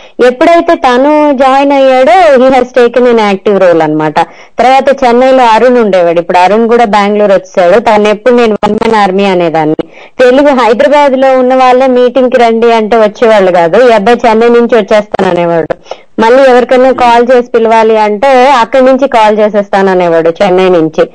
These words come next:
So ఎక్కువ బెంగళూరు, చెన్నై, హైదరాబాద్ ఉండేవాళ్ళం. But కేసెస్ మాత్రం ఎక్కడైనా తీసుకునేవాళ్ళం. అంటే మనకి ఎవరో ఒకళ్ళు ఏదో ఒక ఊర్లో పరిచయమైన వాళ్ళే ఉంటారు.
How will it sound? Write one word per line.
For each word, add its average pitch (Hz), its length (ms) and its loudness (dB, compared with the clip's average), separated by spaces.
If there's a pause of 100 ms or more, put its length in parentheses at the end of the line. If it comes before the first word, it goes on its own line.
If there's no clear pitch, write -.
(300)
So 311 40 2 (160)
ఎక్కువ 302 480 0
బెంగళూరు, 247 540 0
చెన్నై, 254 460 0
హైదరాబాద్ 233 560 -2
ఉండేవాళ్ళం. 202 580 0
But 330 260 0
కేసెస్ 302 440 0
మాత్రం 294 520 0 (300)
ఎక్కడైనా 302 460 0
తీసుకునేవాళ్ళం. 240 800 -2
అంటే 214 220 -2
మనకి 247 260 0
ఎవరో 262 280 2
ఒకళ్ళు 302 280 0
ఏదో 254 220 2
ఒక 262 140 -2
ఊర్లో 247 220 0
పరిచయమైన 233 520 0
వాళ్ళే 220 320 0
ఉంటారు. 190 600 -2